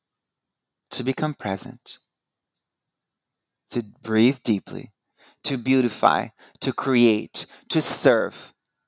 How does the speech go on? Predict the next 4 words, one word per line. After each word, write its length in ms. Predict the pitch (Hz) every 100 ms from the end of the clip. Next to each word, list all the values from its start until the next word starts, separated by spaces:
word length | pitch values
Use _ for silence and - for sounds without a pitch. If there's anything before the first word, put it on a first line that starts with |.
| _ _ _ _ _ _ _ _ _ _ _ _ _ _ _ _ _ _ _ _ _ _ _ _ _ _ _ _ _ _ - - -
Go 180 | 196 240
through 140 | 294
the 100 | 262
steps. 720 | 233 - 214 156 - - -